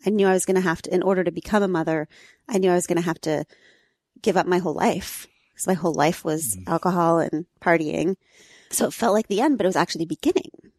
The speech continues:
Speaker 1: And everything beautiful in my life has come from that bathroom floor moment. So I knew enough, um, during that rock bottom of my marriage to know that rock bottom can be the most powerful place on earth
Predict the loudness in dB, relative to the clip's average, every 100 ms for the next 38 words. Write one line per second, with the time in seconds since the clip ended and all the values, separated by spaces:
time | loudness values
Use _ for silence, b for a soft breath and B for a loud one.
0 | _ _ _ _ _ -4 0 2 2 0
1 | -2 -4 -8 _ -2 0 2 0 2 0
2 | 0 -2 -2 0 0 0 -2 -6 -6 -2
3 | 0 0 -4 -6 _ _ _ -4 -2 0
4 | -2 0 0 -2 -8 -4 -2 0 2 0
5 | -2 -2 0 0 0 0 2 2 0 0
6 | -2 -4 -10 -20 _ _ _ _ _ -4
7 | 0 2 0 0 2 2 2 2 0 0
8 | -2 -2 -2 -2 0 0 0 -4 -8 -4
9 | 2 4 2 0 -8 -10 -8 -2 0 0
10 | 0 0 2 -2 -6 -8 _ -8 -4 -2
11 | -2 -4 -6 -6 -6 -6 -6 -4 -2 0
12 | -2 -8